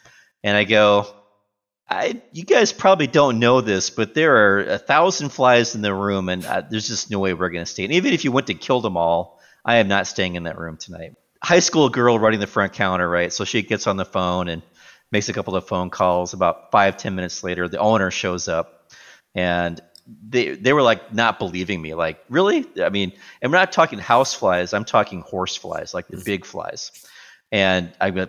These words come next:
Speaker 1: "Yeah, take a look." And he walks in and goes, he's, he actually used it for a few, uh, flower beds.
Speaker 2: Flower beds.
Speaker 1: So,
Speaker 2: <laughs>
Speaker 1: few flower beds. And so, and this is also a restaurant. So they were, like, offering us, he did, I'm sure he did everything he could think of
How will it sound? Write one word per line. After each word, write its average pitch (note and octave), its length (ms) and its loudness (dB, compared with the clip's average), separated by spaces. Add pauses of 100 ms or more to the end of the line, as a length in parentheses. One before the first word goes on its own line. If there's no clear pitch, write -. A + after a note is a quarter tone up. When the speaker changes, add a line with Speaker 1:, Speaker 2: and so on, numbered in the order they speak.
(120)
Speaker 1:
"Yeah, C#3 200 -2 (140)
take - 140 -2
a A#2+ 60 -4
look." G#2+ 300 0
And F2+ 120 -8
he A2+ 100 0
walks A2 300 2
in A2+ 100 0
and G2 80 -2
goes, - 320 -4 (160)
he's, A#2+ 240 -4
he A#2+ 220 0
actually G#2 280 -2
used F#2 280 -8
it F#2+ 40 -10
for F2+ 500 -4 (220)
a A2 100 0
few, A2+ 320 0
uh, E2+ 120 2
flower F2 360 -2
beds. D#2+ 240 -6
Speaker 2:
Flower C3+ 260 2
beds. F#2+ 280 -4
Speaker 1:
So, G#2+ 200 2
Speaker 2:
<laughs> - 520 -4
Speaker 1:
few D3+ 120 2
flower A#2+ 280 2
beds. A2 420 -2 (420)
And B2 220 2
so, C#3+ 460 4 (480)
and B2+ 140 -2
this C3+ 140 2
is C3 60 -4
also D3+ 280 4
a G#2+ 80 6
restaurant. A2 640 2
So G#2 220 -4
they A2+ 160 0
were, B2 180 4
like, A2 240 2
offering G#2 460 2
us, G2 160 -2 (320)
he D#3+ 100 -2
did, F3+ 260 2
I'm C#3+ 200 2
sure - 160 4
he D#3 80 2
did B2 180 2
everything D#3+ 400 2
he B2+ 80 -4
could A2+ 160 -4
think B2+ 260 0
of F#2 320 2